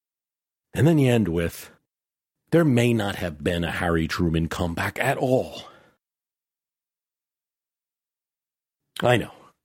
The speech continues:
I hate to be the one to do that. Well,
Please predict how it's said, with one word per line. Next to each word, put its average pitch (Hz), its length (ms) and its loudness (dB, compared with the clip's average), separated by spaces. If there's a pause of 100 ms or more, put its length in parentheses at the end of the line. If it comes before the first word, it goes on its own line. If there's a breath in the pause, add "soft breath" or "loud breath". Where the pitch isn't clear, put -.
I 123 60 -4
hate - 440 -4
to 95 80 -2
be 80 140 -2
the 76 80 -6
one 67 300 -6
to 78 100 -4
do 69 220 -6
that. 64 300 -10 (2500 soft breath)
Well, 202 280 2